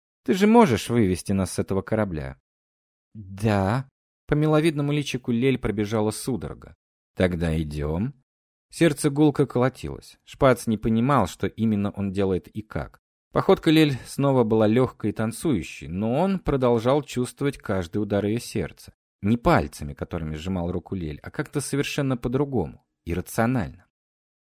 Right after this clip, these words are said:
Опять те двое островитян. Один из них махнул рукой Лель и что-то произнёс. Она коротко ответила. Мужчины засмеялись. Шпац вдруг осознал, что понял, о чём они говорили.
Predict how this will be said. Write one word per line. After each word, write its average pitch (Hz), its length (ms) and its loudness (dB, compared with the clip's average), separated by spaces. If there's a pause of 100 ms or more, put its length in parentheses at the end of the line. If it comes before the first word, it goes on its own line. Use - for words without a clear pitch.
(360)
Опять 143 320 4
те 139 120 0
двое 131 280 4
островитян. 123 800 -2
Один 143 320 2
из 135 100 0
них 151 180 0
махнул 139 400 0
рукой 127 320 2
Лель 127 320 2
и 123 40 0
что-то 131 300 -4
произнёс. 131 720 -4 (100)
Она 110 260 0
коротко 107 440 0
ответила. - 680 -4 (180)
Мужчины 113 400 0
засмеялись. 117 800 0 (360)
Шпац 156 400 -2
вдруг 123 340 -2
осознал, 117 720 -2
что - 220 -10
понял, 101 640 0
о 85 100 -10
чём 82 240 -6
они 80 140 -4
говорили. 90 560 -4